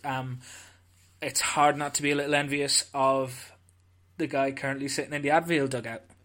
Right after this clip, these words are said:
or more specifically be jealous of the people whose an-, whose dugout he's sitting in, and because he hasn't really brought anybody in, and all of a sudden they've reached two major finals,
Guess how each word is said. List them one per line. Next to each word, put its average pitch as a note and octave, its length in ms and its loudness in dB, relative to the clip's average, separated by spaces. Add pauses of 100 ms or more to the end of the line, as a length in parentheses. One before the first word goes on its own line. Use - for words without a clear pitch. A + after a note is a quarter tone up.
(200)
or B2+ 300 0
more B2+ 180 -4
specifically C3 480 -6
be A#2 100 -10
jealous C3 320 -2
of A#2+ 80 -12
the A#2+ 60 -14
people B2+ 300 -12
whose B2+ 160 -8
an-, B2+ 240 -6
whose B2+ 200 -10
dugout B2 300 -2
he's B2 180 -10
sitting C3 340 -8
in, A2+ 120 -14 (480)
and B2+ 140 -2
because B2+ 520 0 (520)
he D3 240 -2
hasn't C3 400 -4
really C3 240 -4
brought C3+ 300 -2
anybody C3 440 -6
in, C#3 160 -6
and B2+ 160 -8
all C3 120 -2
of B2 100 -10
a A#2 40 -12
sudden B2 440 -4
they've A#2+ 220 -10
reached B2 280 -10
two B2+ 100 -8
major A#2+ 300 -6
finals, A#2 440 -10